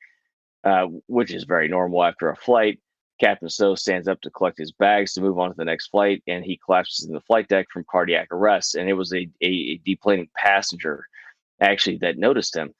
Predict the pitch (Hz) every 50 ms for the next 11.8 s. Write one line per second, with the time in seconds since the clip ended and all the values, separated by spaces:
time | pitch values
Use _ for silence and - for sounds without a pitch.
0 | _ _ _ _ _ _ - 107 107 98 113 127 127 120 - 131 131 123 - 120
1 | 101 - 98 95 - 101 98 92 - - 90 - - - - 123 117 113 107 104
2 | 101 - 98 101 101 101 95 95 95 92 82 78 78 82 85 95 104 107 101 -
3 | 95 90 87 90 90 85 82 - - 123 123 120 110 101 95 90 87 98 98 101
4 | 98 95 90 90 101 92 95 _ - 117 117 101 110 95 92 92 90 90 82 -
5 | _ - 117 117 113 - - 110 107 104 - - _ - 98 98 92 - 87 78
6 | 82 - - 104 98 - - 101 98 98 92 85 92 90 87 - 87 - _ -
7 | 95 90 87 82 - - - 87 82 _ - 78 85 92 98 98 95 90 92 92
8 | 92 90 90 _ _ _ _ _ - _ _ _ _ - 98 95 110 98 101 104
9 | 101 92 - - 87 80 85 69 - - - 98 107 107 98 98 92 95 90 82
10 | - - 113 95 92 - - - - 92 87 - 101 95 95 92 - - - 90
11 | 92 90 78 82 87 80 - - - 85 85 95 92 87 82